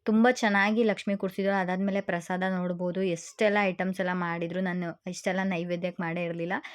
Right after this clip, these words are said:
So ನಾನ್ ಅದನ್ನೇ ಹೇಳ್ತಿದ್ರೆ, "ಇಷ್ಟೊಂದೆಲ್ಲ ಮಾಡಿದ್ದೀರಾ?" ಅಂತ ಕೇಳ್ತಾ ಇದ್ದೆ. "ಹೌದು" ಅಂತ ಹೇಳ್ತಿದ್ರು. ತುಂಬಾ ಚೆನ್ನಾಗಿ ಲಕ್ಷ್ಮಿ, ಆ, ಕೂರ್ಸಿದ್ರು ಅಂತಾನೆ ಹೇಳ್ಬೋದು. ಅದಾದ್ಮೇಲೆ ನಾವು ಅರಿಶಿನ ಕುಂಕುಮ ಎಲ್ಲ ತಗೊಂಡ್ವಿ.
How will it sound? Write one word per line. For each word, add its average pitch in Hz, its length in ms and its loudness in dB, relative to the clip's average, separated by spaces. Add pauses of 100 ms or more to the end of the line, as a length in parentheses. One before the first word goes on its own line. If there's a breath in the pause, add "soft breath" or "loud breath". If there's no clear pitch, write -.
(260 loud breath)
So 208 100 2
ನಾನ್ 196 160 4
ಅದನ್ನೇ 190 280 2
ಹೇಳ್ತಿದ್ರೆ, 196 440 0
"ಇಷ್ಟೊಂದೆಲ್ಲ 202 540 0
ಮಾಡಿದ್ದೀರಾ?" 180 920 -2
ಅಂತ 175 220 -4
ಕೇಳ್ತಾ 175 400 -4
ಇದ್ದೆ. 165 200 -2
"ಹೌದು" 175 640 -4
ಅಂತ 165 180 -6
ಹೇಳ್ತಿದ್ರು. 170 520 -4 (300 loud breath)
ತುಂಬಾ 233 240 6
ಚೆನ್ನಾಗಿ 202 500 2
ಲಕ್ಷ್ಮಿ, 190 540 -2
ಆ, 180 360 -4
ಕೂರ್ಸಿದ್ರು 180 600 -6
ಅಂತಾನೆ 170 360 -4
ಹೇಳ್ಬೋದು. 165 540 -4
ಅದಾದ್ಮೇಲೆ 180 520 -2
ನಾವು 175 300 -2
ಅರಿಶಿನ 165 320 -4
ಕುಂಕುಮ 170 420 -8
ಎಲ್ಲ 165 180 -4
ತಗೊಂಡ್ವಿ. 165 560 -4